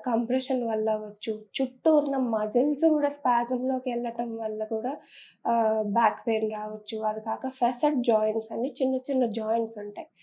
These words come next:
వాటి వల్ల కూడా బ్యాక్ పెయిన్ అనేది రావచ్చు. So, నార్మల్‌గా యంగ్ ఇండివిడ్యువల్స్‌లో బ్యాక్ పెయిన్ ఎందుకు వస్తది? ప్రాపర్ పోస్చర్ లేకపోవటం వల్ల. మనం నార్మల్‌గా ఏంటి, ఫోన్ కిందకి చూసేసుకుంటూ ఉంటాం, కంప్యూటర్ ఉంటే ఓకే,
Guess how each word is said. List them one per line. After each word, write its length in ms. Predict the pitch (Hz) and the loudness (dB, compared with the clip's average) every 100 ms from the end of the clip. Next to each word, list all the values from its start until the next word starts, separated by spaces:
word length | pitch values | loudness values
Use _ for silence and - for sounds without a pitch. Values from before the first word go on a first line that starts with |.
| - _ _ 247 | -20 _ _ -4
వాటి 320 | 247 269 269 | 2 4 4
వల్ల 300 | 285 262 247 | 4 4 4
కూడా 400 | 233 214 247 - - _ _ _ _ _ | 0 0 2 0 -2 _ _ _ _ _
బ్యాక్ 420 | 320 269 262 262 277 | 6 8 6 4 0
పెయిన్ 180 | 277 | 0
అనేది 340 | 247 220 220 269 | 0 -2 0 2
రావచ్చు. 540 | 254 214 208 - 226 - _ _ - _ _ | 4 4 2 -6 -16 -18 _ _ -20 _ _
So, 140 | 339 311 311 370 | 4 6 6 4
నార్మల్‌గా 480 | 302 254 269 285 294 | 4 2 0 -2 0
యంగ్ 500 | 294 254 254 277 330 | 0 0 0 2 4
ఇండివిడ్యువల్స్‌లో 840 | 330 294 285 277 262 269 262 269 277 | 6 6 4 0 2 0 -2 -2 0
బ్యాక్ 340 | 247 247 254 - | 4 4 2 -4
పెయిన్ 180 | 262 254 | -2 -2
ఎందుకు 300 | 240 233 233 | -4 -6 -8
వస్తది? 520 | 240 - 240 240 240 - - _ _ | -10 -6 -6 -6 -10 -14 -20 _ _
ప్రాపర్ 440 | 262 247 254 277 277 - | 4 6 4 0 0 4
పోస్చర్ 460 | 254 277 - 269 | 4 4 2 0
లేకపోవటం 680 | 214 208 202 208 220 214 214 | 2 -2 -4 -8 -8 -8 -8
వల్ల. 280 | 214 214 208 - - _ | -8 -6 -8 -10 -20 _
మనం 220 | 262 269 | 0 2
నార్మల్‌గా 520 | 269 254 269 277 262 | 2 2 2 2 2
ఏంటి, 400 | 254 247 240 262 | 2 0 -2 -2
ఫోన్ 480 | 254 - 262 262 262 262 - - | -2 2 2 4 2 -2 -10 -4
కిందకి 460 | - 262 254 262 269 | 2 2 2 -2 -2
చూసేసుకుంటూ 720 | 247 240 262 262 - 254 240 | 0 2 0 0 -2 0 0
ఉంటాం, 280 | 247 240 247 | -4 -4 -6
కంప్యూటర్ 560 | 254 254 240 254 254 254 | -2 -2 0 0 0 -2
ఉంటే 300 | 247 240 269 | -4 -4 -4
ఓకే, 500 | 240 240 - 269 | -4 -6 -2 -2